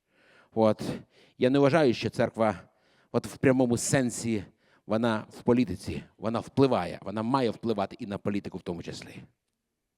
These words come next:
Тому, брати і сестри, от, стратегічно ми повинні далі розуміти в своєму серці і носити:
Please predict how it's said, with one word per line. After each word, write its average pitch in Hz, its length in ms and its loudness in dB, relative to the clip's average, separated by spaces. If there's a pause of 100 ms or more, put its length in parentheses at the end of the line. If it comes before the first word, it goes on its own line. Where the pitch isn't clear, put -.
(1200)
Тому, 123 200 2
брати 131 160 4
і 123 40 -2
сестри, 113 320 -6 (1400)
от, 123 400 0 (840)
стратегічно 139 880 0
ми 139 120 4
повинні 123 380 2
далі 117 300 0
розуміти 113 480 -2
в 147 40 -6
своєму 147 240 -4
серці 135 380 -6
і 131 60 -4
носити: 117 520 -4